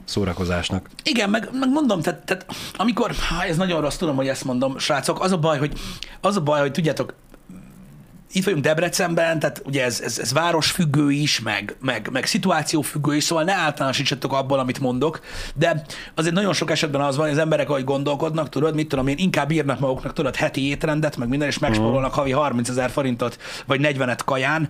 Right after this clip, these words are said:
Speaker 2: hogyha tudnak, vagy biciklivel járnak és spórolnak tízezer forintot a közlekedésen, mint hogy most, mit tudom én, az a kurva mozi egy, ne tudjon elmenni hónapba egyszer moziba. Tehát tudod, ez,
Speaker 1: Igen, igen.
Speaker 2: ez, ez,
Speaker 1: Azért mondom, hogy alkalmazkodni
Speaker 2: Igen.
Speaker 1: kell, mindenki megoldja magának is,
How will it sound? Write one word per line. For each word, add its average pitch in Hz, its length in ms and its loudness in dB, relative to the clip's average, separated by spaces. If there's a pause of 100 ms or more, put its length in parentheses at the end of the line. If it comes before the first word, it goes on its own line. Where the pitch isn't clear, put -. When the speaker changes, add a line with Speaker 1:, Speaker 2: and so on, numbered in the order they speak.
(140)
Speaker 2:
hogyha 139 260 -2
tudnak, 151 440 -2 (260)
vagy 135 260 0
biciklivel 147 520 0
járnak 139 340 2
és 135 80 0
spórolnak 139 520 0
tízezer 139 360 2
forintot 127 320 -2
a 127 40 -2
közlekedésen, 135 760 0 (260)
mint 151 180 0
hogy 147 120 2
most, 143 160 0
mit 160 80 2
tudom 135 200 2
én, 139 180 0 (180)
az 139 180 0
a - 60 -2
kurva 147 300 2
mozi 131 260 2
egy, 123 260 2
ne 139 80 4
tudjon 131 200 0
elmenni 123 240 2
hónapba 110 280 0
egyszer 104 240 -2
moziba. 95 380 -10 (100)
Tehát 135 140 -6
tudod, 160 180 2
ez, 143 220 0
Speaker 1:
Igen, 131 320 2 (140)
igen. 139 140 2
Speaker 2:
ez, 151 120 0
ez, 165 260 0 (340)
Speaker 1:
Azért 131 240 4
mondom, 143 200 4
hogy 151 120 4
alkalmazkodni 110 600 0
Speaker 2:
Igen. 156 120 2
Speaker 1:
kell, 123 100 2
mindenki 113 300 2
megoldja 98 340 2
magának 90 440 0
is, 98 180 0